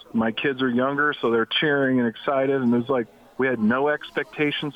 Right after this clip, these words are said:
for 'em, and then they turned things around, and obviously the passing of Ty Jordan is, is horrific and sad, but I think this team has immense potential,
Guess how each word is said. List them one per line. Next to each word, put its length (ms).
for 280
'em, 100
and 80
then 120
they 140
turned 400
things 240
around, 420
and 100
obviously 360
the 80
passing 460
of 100
Ty 160
Jordan 480
is, 140
is 120
horrific 580
and 200
sad, 360
but 200
I 120
think 180
this 120
team 180
has 220
immense 360
potential, 800